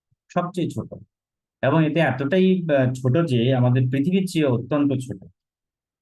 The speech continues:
হ্যাঁ, এবং ছোট হওয়ার কারণে তার মধ্যে স্বাভাবিকভাবে আমরা বলেছিলাম বালক সুলভ কিছু আচরণ থাকবে, কারণ ছোট মানেই তো বালক, মানে যেটাকে আমরা বলি কি শি-, শিশু, শিশু সুলভ আচরণ, বালক সুলভ আচরণ, এটা থাকবেই। তো যাদের জন্মছকে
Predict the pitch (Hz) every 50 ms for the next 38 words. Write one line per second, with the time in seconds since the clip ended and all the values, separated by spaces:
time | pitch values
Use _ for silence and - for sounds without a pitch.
0 | _ _ _ _ _ _ _ _ _ 131 123 131 127 110 110 117 117 117 113 -
1 | - 143 143 143 185 185 170 165 165 165 170 170 160 - 156 143 123 113 113 123
2 | 139 - - - - _ _ _ _ _ _ _ _ - 131 127 127 127 131 135
3 | 127 127 147 139 - 139 131 135 135 135 131 139 135 135 139 131 127 131 123 123
4 | 120 120 117 - 131 123 127 123 123 113 101 101 104 104 113 113 - - 123 123
5 | - - 113 107 - 120 107 101 - - 101 104 104 101 107 101 98 92 101 95
6 | 98 - 113 110 110 107 107 113 120 120 143 139 135 131 131 131 131 139 127 120
7 | 117 113 98 85 85 - _ _ _ _ _ _ _ _ - 92 98 101 101 90
8 | 101 95 95 110 104 - 113 110 107 104 98 104 95 98 104 101 98 95 98 95
9 | 92 - - 123 120 - 131 139 143 135 127 107 90 92 - - _ _ _ _
10 | _ _ _ _ _ _ - 131 131 135 131 131 135 143 139 135 123 123 127 123
11 | 117 117 120 120 - - - - 110 110 110 110 110 107 - - 120 120 117 117
12 | 110 98 - 113 107 104 107 104 110 98 - - 92 85 82 82 85 82 82 82
13 | - _ _ _ _ _ _ _ 131 127 120 131 117 117 117 156 170 165 151 135
14 | 123 120 117 120 127 131 127 - 147 135 131 - 147